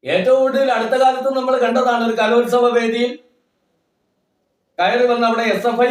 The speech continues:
നേതാക്കളെ വളഞ്ഞിട്ട് തല്ലിയിട്ട് ആംബുലൻസിൽ കയറി കെ എസ് യു നേതാക്കൾ രക്ഷപ്പെടുന്നതും, എസ് എഫ് ഐ അതിക്രമമെന്ന് പറഞ്ഞ് ഇവിടുത്തെ മുഖ്യധാരാ മാധ്യമങ്ങൾ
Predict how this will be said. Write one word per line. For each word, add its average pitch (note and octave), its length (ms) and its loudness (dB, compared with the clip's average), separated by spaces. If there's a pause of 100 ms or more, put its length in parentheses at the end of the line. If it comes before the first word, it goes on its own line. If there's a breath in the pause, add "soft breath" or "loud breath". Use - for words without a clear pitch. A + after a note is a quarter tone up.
നേതാക്കളെ A#3 480 0
വളഞ്ഞിട്ട് G#3+ 600 -2
തല്ലിയിട്ട് A3 520 0 (1120)
ആംബുലൻസിൽ B3 760 0
കയറി A3+ 380 0 (2500)
കെ G3 180 0
എസ് A#3+ 160 -4
യു B3 60 -4
നേതാക്കൾ A#3 460 0 (100)
രക്ഷപ്പെടുന്നതും, A#3 680 0 (1800)
എസ് G3 280 -2
എഫ് C#4 160 2
ഐ C4+ 60 2 (100)
അതിക്രമമെന്ന് B3+ 720 0
പറഞ്ഞ് A#3+ 260 2
ഇവിടുത്തെ A#3+ 360 2
മുഖ്യധാരാ A#3+ 520 2 (100)
മാധ്യമങ്ങൾ A#3 560 -2